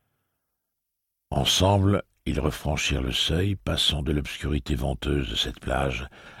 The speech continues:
de ce monde à l'agonie du pistolero, à l'éclat froid des tubes fluorescents des toilettes privées de Balazar à la tour penchée.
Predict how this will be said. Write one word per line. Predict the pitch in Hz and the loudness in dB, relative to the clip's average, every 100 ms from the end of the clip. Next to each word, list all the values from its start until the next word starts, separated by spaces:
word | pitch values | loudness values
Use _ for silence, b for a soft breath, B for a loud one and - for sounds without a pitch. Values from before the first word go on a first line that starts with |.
| - | -6
de | 76 | 0
ce | - | 2
monde | 69 69 73 64 | 2 2 2 2
à | |
l'agonie | 69 71 73 67 65 | 4 4 2 2 0
du | 60 50 | -2 -6
pistolero, | - - 64 60 67 65 62 b b b b b _ - | -6 -6 -4 -2 -2 -2 -6 b b b b b _ -2
à | 73 | 0
l'éclat | 65 62 - 64 | 0 -2 0 0
froid | - - 67 76 | -2 -2 2 2
des | 57 - | 0 -4
tubes | - 60 | -6 -8
fluorescents | - - 64 60 64 - 65 | -4 -2 0 -2 -2 -2 -2
des | 64 | -2
toilettes | 60 65 62 - | -4 -4 -4 -6
privées | - 71 69 | -4 0 0
de | 65 | -2
Balazar | 50 57 57 - 65 67 76 | -2 -4 -4 -4 -2 -2 -4
à | - - | -4 -6
la | - | -6
tour | - - | -8 -10
penchée. | - 107 - - - | -10 -10 -10 -12 -16